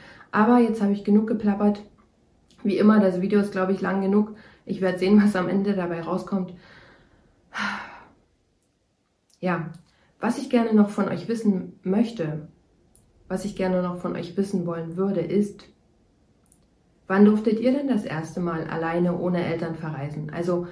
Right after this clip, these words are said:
nicht komplett alleine, aber der erste Urlaub ohne eure Eltern.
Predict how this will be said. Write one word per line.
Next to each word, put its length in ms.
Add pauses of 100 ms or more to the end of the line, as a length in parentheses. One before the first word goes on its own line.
(120)
nicht 180
komplett 380
alleine, 420
aber 220
der 100
erste 380
Urlaub 320
ohne 220
eure 200
Eltern. 440